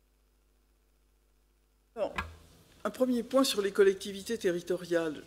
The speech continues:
Les collectivités territoriales ont acheté des masques au moment où tout le monde en achetait.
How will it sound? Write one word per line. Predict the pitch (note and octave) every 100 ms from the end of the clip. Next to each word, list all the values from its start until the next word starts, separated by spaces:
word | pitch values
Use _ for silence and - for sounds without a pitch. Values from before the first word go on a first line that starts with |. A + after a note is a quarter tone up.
| - - - -
Les | F3+
collectivités | A3 A3 G#3+ G#3 G3+ F#3 F3+
territoriales | E3+ D#3+ E3+ E3 G#3 G3+
ont | D#3
acheté | D3+ G3 - F#3
des | D3 C#3+
masques | D#3 F3 - -
au |
moment | D#3+ D#3+ E3+
où | D#3+
tout | E3+ F#3+
le |
monde | F3+ F3+ D#3
en | D3+
achetait. | D3+ D3 - G3